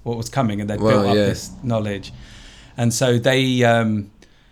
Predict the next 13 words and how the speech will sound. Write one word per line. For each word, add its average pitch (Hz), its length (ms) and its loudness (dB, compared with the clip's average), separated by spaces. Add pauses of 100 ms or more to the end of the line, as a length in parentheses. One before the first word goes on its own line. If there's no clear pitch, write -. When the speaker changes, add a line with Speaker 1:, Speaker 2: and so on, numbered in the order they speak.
(160)
Speaker 1:
uh, 107 360 0
came 135 220 2
up 135 80 -2
with 120 100 -4
this - 200 -6
thing 120 180 -2
called 110 200 -6
the 107 60 -4
Yerkes-Dodson 110 840 -2
law, 110 220 0
which 107 240 -6
is 107 240 -4
the, 110 400 -4